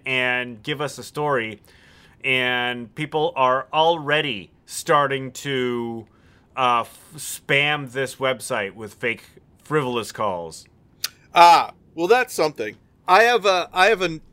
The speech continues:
Speaker 2: another suggestion that I came up with, and then one that this other person suggested. Um, and then, and then I have a f-, a, one more follow-up. The thing I thought was that, well, obviously,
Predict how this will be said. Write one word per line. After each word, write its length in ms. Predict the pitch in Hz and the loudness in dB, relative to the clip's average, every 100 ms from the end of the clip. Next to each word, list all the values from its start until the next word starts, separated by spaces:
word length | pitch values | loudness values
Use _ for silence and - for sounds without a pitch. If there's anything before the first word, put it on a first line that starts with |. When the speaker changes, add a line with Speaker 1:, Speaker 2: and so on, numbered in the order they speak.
| - | -2
Speaker 2:
another 680 | 151 143 180 208 220 214 202 | 0 2 0 4 4 4 0
suggestion 800 | - 170 170 180 - 180 175 156 | -6 -4 -2 -2 0 -4 -4 -2
that 160 | 135 | 2
I 160 | 151 214 | 4 2
came 240 | 226 185 | 0 0
up 160 | 160 156 | 0 0
with, 220 | 151 143 - _ _ _ | 0 0 -2 _ _ _
and 140 | - 156 | -2 0
then 180 | 190 180 | 2 2
one 200 | 180 170 | -2 0
that 140 | 170 | -2
this 200 | 160 147 | -2 2
other 240 | 180 165 | 2 2
person 340 | 151 147 - 123 | 2 0 0 -10
suggested. 640 | 127 110 117 104 117 107 _ _ _ _ _ _ - | -10 -4 -4 -4 -4 -4 _ _ _ _ _ _ 0
Um, 540 | 127 127 127 117 113 _ _ _ _ _ _ _ - | 2 4 2 0 -6 _ _ _ _ _ _ _ 0
and 120 | 151 170 | 2 4
then, 180 | 202 | 2
and 220 | 202 175 185 | 0 -2 0
then 100 | 202 | 2
I 120 | 196 | 2
have 100 | 165 | 2
a 40 | |
f-, 240 | 156 - - | -4 -6 -10
a, 140 | 127 143 | 0 0
one 340 | 127 127 180 196 | 0 2 2 2
more 180 | 185 | -2
follow-up. 460 | 156 175 143 117 104 _ _ _ _ | 0 0 0 -2 -8 _ _ _ _
The 120 | 170 | -4
thing 240 | 285 294 | -2 2
I 180 | 214 254 | 4 4
thought 400 | 262 160 131 107 143 | 4 2 2 -2 2
was 280 | 151 151 - | 4 4 2
that, 300 | 156 151 151 | 0 0 -2
well, 300 | 185 190 180 | 2 2 2
obviously, 840 | 190 247 214 151 - 127 113 117 | 0 0 2 0 -2 -2 -2 -4